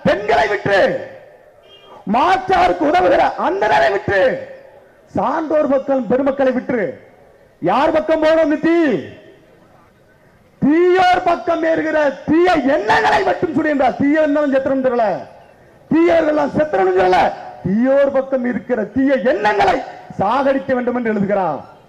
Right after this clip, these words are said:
"பசு பத்தினி பெண்டிர்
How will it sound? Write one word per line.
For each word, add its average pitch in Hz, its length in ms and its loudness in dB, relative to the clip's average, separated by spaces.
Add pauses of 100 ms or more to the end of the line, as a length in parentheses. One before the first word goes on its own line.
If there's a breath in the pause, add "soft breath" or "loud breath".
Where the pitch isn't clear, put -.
(1500)
"பசு 254 520 0
பத்தினி 262 460 0
பெண்டிர் 247 360 0